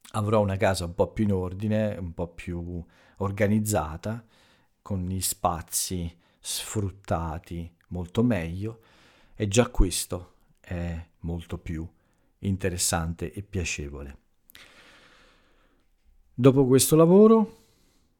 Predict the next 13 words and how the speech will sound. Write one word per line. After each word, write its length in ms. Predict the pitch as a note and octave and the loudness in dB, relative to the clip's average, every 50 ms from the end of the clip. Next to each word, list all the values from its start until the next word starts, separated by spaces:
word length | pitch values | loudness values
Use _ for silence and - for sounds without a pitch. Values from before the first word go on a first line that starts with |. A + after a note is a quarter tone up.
| _ _ _ _ _ _ _ _ | _ _ _ _ _ _ _ _
sono 260 | - - - C3+ G#2 | -2 4 6 6 6
tornato 400 | F#2 G2 F#2+ F#2+ F#2 F2+ F2 - | 6 4 0 0 -2 -2 -2 -4
al 80 | E2+ - | -6 0
computer, 680 | - A#2+ A#2 A2 G#2+ G#2+ G2 F#2+ - C3 D3+ - - - _ _ _ _ _ _ _ _ _ _ _ _ _ _ _ _ _ _ _ _ - | 4 4 4 4 4 2 0 2 0 0 0 -2 -6 -16 _ _ _ _ _ _ _ _ _ _ _ _ _ _ _ _ _ _ _ _ -10
ho 100 | - G2 | -8 -6
pubblicato 640 | - G#2+ G2+ G2+ G2+ G2 F#2 G#2 F#2 F2+ F2 - F2+ | -4 -4 -2 -2 -2 -2 0 0 0 0 0 0 0
oggi 300 | F2+ F2 E2+ E2+ F2 F2+ | 0 0 -2 -4 -6 -6
un 100 | F2 F2+ | -4 -2
nuovo 320 | F#2 F#2 E2+ F2 E2+ E2 E2+ | -2 -2 -2 -2 -4 -4 -2
giochino, 520 | F2+ G2+ F#2 - - G#2 G#2 G#2+ A#2+ C#3+ | -2 -2 -2 -2 -2 0 2 2 2 2
un 220 | E3+ C#3+ F#2+ F#2 F2 | 0 -2 -4 -6 -6
nuovo 440 | E2+ E2 E2 E2 D#2 D#2 D2+ D#2 | -6 -6 -6 -6 -6 -8 -8 -8
rebus, 680 | F#2 F#2 G2+ F#2+ F2+ F#2 G2 C3 C3+ - - - - | -4 -2 0 0 0 -2 -4 -6 -4 -6 -6 -6 -8